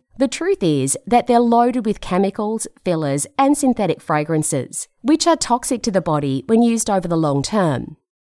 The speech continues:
Remember, anything you put on your skin regularly will eventually be absorbed through the skin and into the body, which in turn will ultimately impact the appearance of your skin over time, as well as your hormonal balance and immunity. In other words,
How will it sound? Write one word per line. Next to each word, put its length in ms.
Remember, 600
anything 440
you 100
put 200
on 120
your 140
skin 340
regularly 580
will 120
eventually 500
be 160
absorbed 460
through 180
the 80
skin 500
and 160
into 200
the 80
body, 460
which 260
in 100
turn 520
will 180
ultimately 600
impact 420
the 120
appearance 480
of 120
your 100
skin 300
over 180
time, 520
as 180
well 140
as 120
your 120
hormonal 520
balance 440
and 60
immunity. 640
In 140
other 200
words, 440